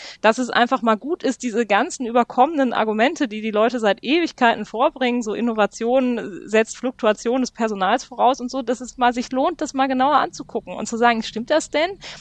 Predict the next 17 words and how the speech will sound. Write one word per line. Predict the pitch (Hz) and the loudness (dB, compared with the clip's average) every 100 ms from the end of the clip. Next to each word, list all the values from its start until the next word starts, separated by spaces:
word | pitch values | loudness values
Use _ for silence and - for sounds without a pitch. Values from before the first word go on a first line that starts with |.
| - | -4
Und | 247 | -2
stimmt | - 254 349 | 0 0 4
das | 349 320 - | 4 4 2
denn, | 294 320 | 2 2
dass | 269 | 0
das | 262 254 | 0 -2
irgendwie | - 247 226 - | 0 -2 -2 -4
unfair | 247 349 - 320 311 302 | -2 -2 0 2 4 4
ist, | 302 247 | 0 0
wenn | 254 | 4
man | 247 | 4
Leute | 233 214 277 294 269 | 4 2 2 2 2
unbefristet | 247 302 277 - 254 254 - | 2 -2 -4 -4 -2 -2 0
anstellt, | 196 277 - 247 254 330 - | 0 0 -4 0 2 2 2
weil | - 247 | 4 6
dann | 254 240 | 4 4
irgendwie | 240 269 240 226 240 254 | 0 0 -2 -4 0 0